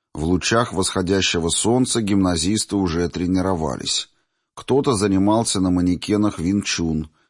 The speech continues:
кто-то под руководством наставника прогонял по кругу оружейные ката, оттачивая движения до полного совершенства.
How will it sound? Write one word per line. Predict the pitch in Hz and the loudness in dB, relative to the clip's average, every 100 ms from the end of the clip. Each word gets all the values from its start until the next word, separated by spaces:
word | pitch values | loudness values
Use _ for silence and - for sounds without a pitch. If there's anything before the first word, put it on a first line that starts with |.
| _ _ | _ _
кто-то | - - 120 127 | -6 0 2 2
под | - 107 | -2 0
руководством | 95 92 95 92 92 - 87 | 0 0 2 2 0 -2 -2
наставника | 85 76 - 98 117 123 120 120 110 | 0 -2 0 0 2 2 0 -2 -2
прогонял | 107 92 92 92 107 113 | -2 0 2 2 2 2
по | - 92 | 0 -2
кругу | - 95 104 104 | 0 -2 2 2
оружейные | 101 95 82 92 98 98 104 | 2 2 0 0 2 2 0
ката, | - 95 76 - 71 - _ _ - | 0 0 0 -4 -8 -10 _ _ -8
оттачивая | 78 - 95 101 - 104 98 | -8 -4 0 2 4 4 4
движения | 82 85 76 90 113 113 107 | 2 0 2 2 4 4 2
до | 87 82 | 0 -2
полного | 80 85 87 87 | 0 0 2 0
совершенства. | 90 90 90 - 76 58 - - - | 0 0 -2 -2 -4 -4 -6 -10 -14